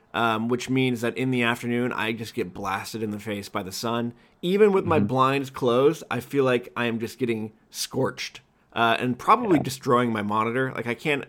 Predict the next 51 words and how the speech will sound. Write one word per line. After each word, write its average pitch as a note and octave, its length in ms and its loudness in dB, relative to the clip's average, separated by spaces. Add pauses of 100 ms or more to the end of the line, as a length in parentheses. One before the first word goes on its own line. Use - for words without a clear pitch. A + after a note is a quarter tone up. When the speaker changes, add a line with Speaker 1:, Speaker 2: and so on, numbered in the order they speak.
Speaker 1:
my C3+ 160 0
monitor C3+ 300 4
must A2 180 -6
be G#2 80 -8
getting F#2+ 220 -6
so D#2+ 240 -6
hot. D#2 320 -6 (400)
Uh, F#2+ 240 -2
so - 140 2
Speaker 2:
Yeah. - 60 6
Speaker 1:
I'm B2+ 60 4
having C3+ 220 2
some B2+ 120 -8
second A#2 280 0
Speaker 2:
Oh, B2 60 8
it - 20 8
Speaker 1:
thoughts G#2+ 80 2
Speaker 2:
did E3+ 80 8
Speaker 1:
about D3 80 4
Speaker 2:
stop A#2+ 220 6
Speaker 1:
my A2 60 4
Speaker 2:
working, B2 260 4
Speaker 1:
current G#2 100 2
Speaker 2:
right? B2+ 260 0
So G#2+ 220 2
Speaker 1:
Yeah, B2+ 400 4
I'm B2+ 100 0
having D#3 240 4
some C3 140 -6
second B2+ 260 -2
thoughts G#2+ 240 -2
about A2 220 -2
my G2+ 80 -4
de-, G#2+ 340 -6
my A2+ 140 -4
desk A#2+ 260 0
location, C#3+ 500 2
but B2 120 0
I - 20 4
really C3 240 8
don't A2+ 160 2
wanna A2+ 160 2
rearrange G#2 480 -2
it A#2 80 0
again. B2 300 2
So F#2+ 100 -4
I - 40 -4
think G#2 120 -4
I'm F#2+ 80 -2
just - 140 -6
gonna, F2+ 240 -6